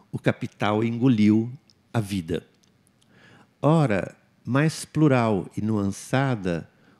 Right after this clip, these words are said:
como quando se conclui que a própria subjetividade tornou-se uma fonte de valorização. A referência não é só a inteligência, isto é, a força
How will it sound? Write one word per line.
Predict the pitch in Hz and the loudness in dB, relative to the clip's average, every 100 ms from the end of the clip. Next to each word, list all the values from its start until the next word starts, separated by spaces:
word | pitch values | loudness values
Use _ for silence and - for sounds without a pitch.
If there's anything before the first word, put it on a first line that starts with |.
| _ | _
como | 143 143 | -2 -2
quando | - 143 139 127 | 0 0 0 0
se | 117 - | -6 -8
conclui | - 113 101 123 135 143 107 82 - _ _ _ _ _ | -6 -4 -4 0 2 4 2 -2 -8 _ _ _ _ _
que | 143 | -6
a | |
própria | - _ - 180 170 160 156 143 | -6 _ 2 4 4 2 2 0
subjetividade | - 151 120 131 - 113 104 117 127 131 131 | -2 -4 0 -2 -2 -6 -2 -2 -2 -4 -8
tornou-se | - 143 117 117 117 120 - | -4 -2 0 0 -2 -2 -4
uma | 131 127 | -2 -4
fonte | - 123 110 104 - 101 - _ _ _ - | -4 -2 -2 -4 -8 -10 -12 _ _ _ -10
de | 98 113 | -2 0
valorização. | 110 107 107 98 110 - - 85 78 73 - _ _ _ _ _ _ _ - | 2 2 2 0 -4 -6 -6 -6 -6 -12 -20 _ _ _ _ _ _ _ -12
A | |
referência | 123 165 - 143 156 160 - 139 | -4 -4 0 0 0 -2 -2 -2
não | 135 | -2
é | 156 | -4
só | 156 - 123 120 - _ | -6 -4 -2 -2 -6 _
a | 110 | -8
inteligência, | 110 113 123 104 101 90 95 85 - - - 78 - _ _ _ _ _ _ _ _ _ _ _ | -6 -6 -4 -2 -2 0 -2 -2 -6 -14 -14 -14 -16 _ _ _ _ _ _ _ _ _ _ _
isto | - - 104 | -20 -12 -6
é, | 90 85 - | -6 -6 -12
a | - | -18
força | - 107 90 - - | -8 -6 -6 -8 -14